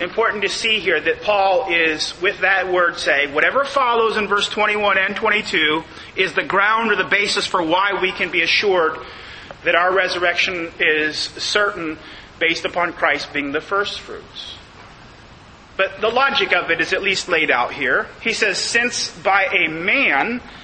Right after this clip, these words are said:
came death, by a man also came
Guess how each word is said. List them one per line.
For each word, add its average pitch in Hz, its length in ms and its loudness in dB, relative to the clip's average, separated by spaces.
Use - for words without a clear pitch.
came 185 360 0
death, 123 340 0
by 175 220 2
a 185 100 0
man 196 300 2
also 190 460 0
came 143 520 -4